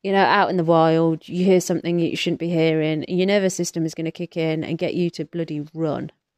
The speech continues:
right? So it doesn't know that you're not in the wild. It just thinks you're living your life. And then all of a sudden, you know, you've got this, these people or, or person that is just not respecting your boundaries whatsoever and bullying you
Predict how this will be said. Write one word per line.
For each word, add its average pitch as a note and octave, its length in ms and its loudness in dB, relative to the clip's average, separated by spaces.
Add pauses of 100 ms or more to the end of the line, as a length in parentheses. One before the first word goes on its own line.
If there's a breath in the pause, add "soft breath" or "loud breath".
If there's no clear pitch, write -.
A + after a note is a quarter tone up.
(240)
right? D3+ 280 -10 (360 soft breath)
So A#3 220 6
it A3+ 100 10
doesn't A#3+ 300 2
know A#3 220 8
that F3 140 6
you're D3+ 100 0
not D3 120 -2
in C3+ 80 -2
the C#3+ 80 0
wild. D3+ 520 2
It F#3+ 160 0
just G#3+ 200 -2
thinks - 360 -2
you're G3 180 4
living F#3 240 2
your F3 120 4
life. F3 340 4
And F#3 100 0
then F3+ 140 0
all F3 180 0
of D3+ 80 -8
a E3+ 40 -6
sudden, F#2+ 640 -8
you F3+ 120 -8
know, F3 100 -2
you've E3+ 240 -8
got - 140 -8
this, F3 180 -8 (140)
these F#3 180 -6
people G3+ 480 -4
or, E3+ 140 -2 (200)
or F3 120 -6
person F#3 480 -2
that E3+ 180 0
is F3+ 100 0
just - 300 -4 (540)
not G3+ 180 0
respecting - 460 -4
your D#3+ 60 0
boundaries D#3 420 -2
whatsoever D#3 640 -4 (120)
and F3+ 280 -4 (180)
bullying F#3+ 360 4
you F#3 360 2